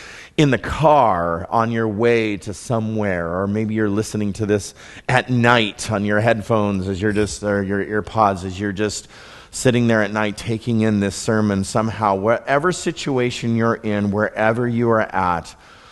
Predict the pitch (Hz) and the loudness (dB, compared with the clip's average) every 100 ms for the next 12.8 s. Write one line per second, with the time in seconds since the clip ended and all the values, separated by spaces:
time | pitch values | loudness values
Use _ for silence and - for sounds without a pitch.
0 | - - - - - - - _ - 175 | -20 -20 -20 -20 -20 -20 -20 _ -6 -4
1 | - - 160 160 147 120 110 101 98 95 | -4 0 2 2 2 4 4 4 2 -2
2 | 92 - 104 98 143 139 143 127 110 98 | -4 -8 -10 2 2 4 4 4 4 2
3 | 92 - 82 - 110 - - 120 127 123 | -2 -6 -10 -8 -8 -8 -6 0 2 2
4 | 95 101 - - - 95 73 - - - | 2 -2 -6 -10 -6 -4 -6 -10 -10 -10
5 | - _ _ _ _ - - - - - | -16 _ _ _ _ -20 -18 -12 -8 -4
6 | 139 110 - 113 120 117 110 - 101 95 | -2 -4 -6 -2 2 2 0 -2 -2 -2
7 | 82 87 78 73 65 - _ _ _ _ | -2 -4 -4 -6 -10 -20 _ _ _ _
8 | _ _ - 101 113 110 104 104 107 110 | _ _ -8 -4 0 0 0 2 4 4
9 | 107 101 92 87 85 82 78 69 60 - | 2 -2 -2 -4 -4 -6 -8 -10 -12 -18
10 | _ _ _ _ _ _ - - - - | _ _ _ _ _ _ -20 -20 -14 -8
11 | 107 104 107 - - - 104 120 131 120 | -4 -2 -4 -4 -6 -6 0 4 4 2
12 | - 92 80 82 76 73 71 71 | -4 -10 -6 -8 -8 -10 -10 -12